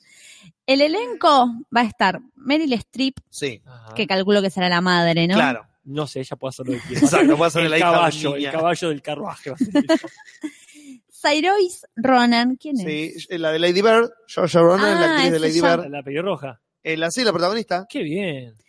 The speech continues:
Speaker 1: Timothy Chalamet.
Speaker 2: Eh, Call Me By Your Name, el pibito.
Speaker 3: Uh, mirá qué bien.
Speaker 1: Florence Pugh.
Speaker 2: Florence Pugh es una actriz inglesa que está haciendo de todo ahora, que va a ser una de las tres hijas de Hopkins en la versión de Macbeth que hablé la semana pasada.
Speaker 3: Upa.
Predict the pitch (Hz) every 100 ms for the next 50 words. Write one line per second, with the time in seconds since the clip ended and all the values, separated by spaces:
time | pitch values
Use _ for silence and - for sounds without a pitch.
0 | _ _ - 359 381 339 277 285 - -
1 | 269 262 220 208 214 240 - - 151 170
2 | 160 156 147 143 180 175 190 233 _ 147
3 | 127 143 147 147 165 - 214 226 226 208
4 | 233 208 127 _ _ _ _ _ _ -
5 | 311 311 277 247 - 214 190 202 208 _
6 | _ - 180 - 247 220 190 160 190 185
7 | 175 175 202 214 - 202 226 - _ _
8 | _ - 175 165 160 156 151 165 165 202
9 | 190 160 156 202 202 208 185 185 196 185
10 | 170 - 185 170 202 196 175 156 - 180
11 | - 180 170 151 143 139 135 139 139 170
12 | 156 147 165 156 _ 139 131 143 143 135
13 | 143 143 131 131 143 120 123 165 - 123
14 | 110 104